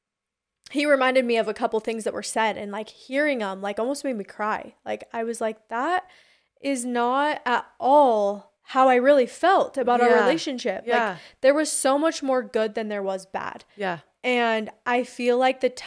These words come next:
Speaker 1: at the time in my life, and this was just a year ago, but I feel like I've gone through
Speaker 2: Yeah.
Speaker 1: so much healing and, like, really been able to look at it objectively and not in, from an emotional state.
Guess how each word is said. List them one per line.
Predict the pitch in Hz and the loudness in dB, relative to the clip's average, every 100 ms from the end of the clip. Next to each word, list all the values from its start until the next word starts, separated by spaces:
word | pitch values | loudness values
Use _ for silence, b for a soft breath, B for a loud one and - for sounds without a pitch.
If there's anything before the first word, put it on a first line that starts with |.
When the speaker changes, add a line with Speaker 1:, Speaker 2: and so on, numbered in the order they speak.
| - | -10
Speaker 1:
at | 247 240 | -8 -4
the | 214 | -6
time | - 226 | -4 -4
in | 226 | -2
my | 240 226 | -2 -2
life, | 196 190 202 247 | -2 -2 -2 -2
and | 214 | -4
this | 240 285 | -6 -6
was | 294 | -8
just | 269 - | -8 -10
a | |
year | 196 202 214 | -10 -6 -4
ago, | 208 202 | -2 -2
but | 202 | -2
I | 196 | -4
feel | 226 | -4
like | 226 | -2
I've | 233 208 | -4 -2
gone | 220 214 | -2 -2
through | 202 | -2
Speaker 2:
Yeah. | 196 190 | -2 -2
Speaker 1:
so | 220 | -2
much | 226 262 - | -4 -4 -8
healing | - 208 220 247 | -10 -8 -6 -6
and, | 233 214 | -6 -4
like, | 208 202 B B - | -4 -6 B B 0
really | 254 330 | 4 4
been | 330 294 | 2 0
able | 269 262 | 0 -2
to | 269 | -2
look | 233 202 202 | -4 -4 -4
at | 226 | -2
it | 226 | -2
objectively | 208 - 202 - 240 240 294 330 330 b b | -4 -8 -10 -4 -6 -4 -4 -4 -8 b b
and | - 233 214 | -6 -4 -2
not | 214 226 | -2 -2
in, | 240 | -6
from | 214 - 233 | -10 -8 -6
an | 220 | -6
emotional | 202 190 208 254 254 | -6 -8 -8 -6 -6
state. | 269 - 269 302 320 | -6 -2 0 0 -4